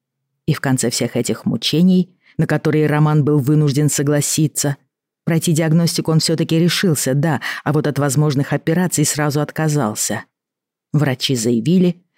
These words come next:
что никаких страшных опухолей с метастазами в его организме нет. А есть лишь общее истощение и расстройство Ж К Т, вызванное неправильным питанием. Романа просто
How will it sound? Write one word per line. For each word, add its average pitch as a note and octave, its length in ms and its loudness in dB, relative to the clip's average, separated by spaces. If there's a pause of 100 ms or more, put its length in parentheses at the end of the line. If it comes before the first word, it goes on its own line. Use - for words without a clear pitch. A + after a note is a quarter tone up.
(140)
что - 180 -2
никаких G3+ 440 2
страшных - 640 -2
опухолей E3 520 0
с - 140 -2
метастазами F3 840 0 (200)
в - 60 -2
его F3+ 280 4
организме C#3 680 2
нет. A2 520 -2 (360)
А F3+ 100 0
есть F3 220 2
лишь D#3+ 200 0
общее C#3 360 0
истощение F#3 840 2 (260)
и A3+ 80 0
расстройство E3+ 580 0
Ж C#3 160 0
К C#3 180 -4
Т, A#2+ 360 -6 (360)
вызванное D#3+ 580 2
неправильным C3 680 2
питанием. A2 840 -4 (960)
Романа C3+ 360 2
просто C3+ 320 -4